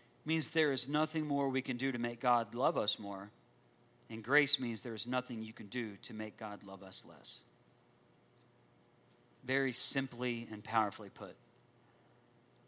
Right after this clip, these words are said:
There's no amount of performing that you can do to make God love you more. And indeed, there's nothing you can do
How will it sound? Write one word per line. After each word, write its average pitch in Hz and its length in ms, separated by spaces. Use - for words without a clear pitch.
There's 135 240
no 170 160
amount 151 300
of 131 120
performing 143 800
that 127 80
you 135 240
can 151 180
do 117 380
to 143 140
make 135 260
God 120 260
love 110 200
you 107 100
more. 104 320
And 127 120
indeed, 131 260
there's 120 220
nothing 127 320
you 110 100
can 101 100
do 104 300